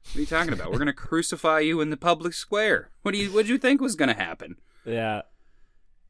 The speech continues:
Speaker 1: And, or you get assassinated by a political rival. Good old Brutus. Um,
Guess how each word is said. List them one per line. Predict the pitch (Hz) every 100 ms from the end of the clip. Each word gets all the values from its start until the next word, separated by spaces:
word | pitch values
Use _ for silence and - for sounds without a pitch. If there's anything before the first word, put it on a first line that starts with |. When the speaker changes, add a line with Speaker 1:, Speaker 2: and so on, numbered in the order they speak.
| -
Speaker 1:
And, | 117 120 117 113 - - - - - - _ -
or | 135 135
you | 113
get | 107
assassinated | - 110 104 110 101
by | 95 92
a | 87
political | 98 104 98 98
rival. | 90 87 90 92 - - - - - - _ -
Good | 110
old | 98 92 -
Brutus. | 104 104 98 - - - - _ - - - - _ _ - - - - - -
Um, | 98 92 90 92